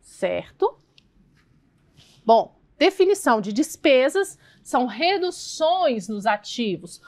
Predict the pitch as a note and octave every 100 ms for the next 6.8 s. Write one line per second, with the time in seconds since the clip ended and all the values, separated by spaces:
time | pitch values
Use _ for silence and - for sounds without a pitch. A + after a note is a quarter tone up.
0 | - _ - G3 G3+ G3+ A3+ D#4+ F#4 -
1 | B3 A#3 C4+ - D4+ - - A#3 G3 D#3+
2 | D#3 E3 - _ - _ _ _ _ _
3 | - A#3 A3+ B3 G#3 D4+ F#4+ F#4+ C#4 B3
4 | A#3 D4+ F#4+ F#4 E4 - C4 D4 F4+ A3
5 | C4 E4 - C#4 C#4+ E4 E4+ D#4 B3+ C4+
6 | D#4+ C#4+ B3+ C#4 - G3+ E3